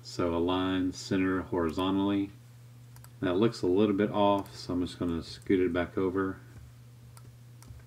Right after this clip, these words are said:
I'm just gonna manually drop that in there where it looks pretty even. And then we can just grab both of those, slice, and then just get rid of those center parts and have that knocked out of the heart.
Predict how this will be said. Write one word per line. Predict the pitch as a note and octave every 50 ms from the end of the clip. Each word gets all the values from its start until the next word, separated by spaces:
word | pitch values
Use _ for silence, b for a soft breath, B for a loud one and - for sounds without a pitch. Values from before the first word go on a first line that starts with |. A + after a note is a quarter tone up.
| - - - -
I'm | G2+
just | F#2 -
gonna | - G2 F2+ E2
manually | E2 E2+ F2 F2+ F2+ F2+ F2 F2 F2 F2 F2 E2+ E2 D#2+ -
drop | - G2 F2+ E2+ - -
that | - F2 E2+
in | E2+ F2 E2+ E2+
there | E2+ F2 F2 F2 F2 F2
where | F2 E2+
it | F2 E2+
looks | E2+ F2+ E2 -
pretty | - - - F#2 F2 F2+ F2 F2+
even. | F2+ E2+ F2 G#2 G#2+ A2+ A2+ A2+ - - - - - - - - - - - - -
And | G2 F2+ F2
then | F#2 F#2 F2+ F2+
we | F2+ F#2
can | F2 - F#2 F2
just | E2 E2+ E2+ D#2+ - - - - - -
grab | - G2+ F#2 F2+ E2+
both | F#2 G#2 G#2 -
of | A2+ G2+
those, | G#2+ G#2+ G#2+ G#2+ G#2+ G#2+ G#2 G#2 G#2 G2+ - - - - - - -
slice, | - - - - G2 G2 G2 G2 G2 F#2+ F#2 - - - - - - - - - - -
and | - F#2
then | F#2 F#2 F2 E2+
just | F2 E2+ - -
get | - G2+
rid | F#2 F2 F#2 F#2
of | F2+ E2+
those | F2 F2 E2+ -
center | - - G#2+ G#2+ G#2
parts | G#2 - - G#2 G2 G2+ G2+ - - - - - - - - - - - -
and | - F#2+ F2 E2
have | F2 F2+ F2 F2 F2 D#2+ E2
that | E2+ F2 F2+ F#2
knocked | F2+ F2+ F2 E2+ - -
out | F2+ F2
of | E2+ D#2+
the | E2+
heart. | E2+ - - A2 A2+ A#2 C3 C3 - - -